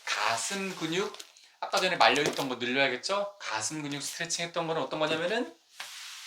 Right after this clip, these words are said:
어, 제 책에도 이게 바닥에서 할 수 있는 거랑, 예, 벽에서 할 수 있는 거 셋 다 있거든요. 요렇게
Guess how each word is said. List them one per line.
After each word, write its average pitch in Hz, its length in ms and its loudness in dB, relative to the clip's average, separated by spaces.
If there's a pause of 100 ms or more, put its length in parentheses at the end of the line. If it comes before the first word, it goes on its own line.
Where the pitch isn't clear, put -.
(920)
어, 147 120 2
제 170 140 4
책에도 240 420 2
이게 180 140 2
바닥에서 220 440 6
할 220 60 6
수 220 140 2
있는 214 160 -2
거랑, 175 420 2 (360)
예, 117 200 4 (180)
벽에서 208 360 6
할 214 80 0
수 220 140 0
있는 202 140 -4
거 185 60 0
셋 240 200 -2
다 247 140 4
있거든요. 156 640 0 (1400)
요렇게 - 580 2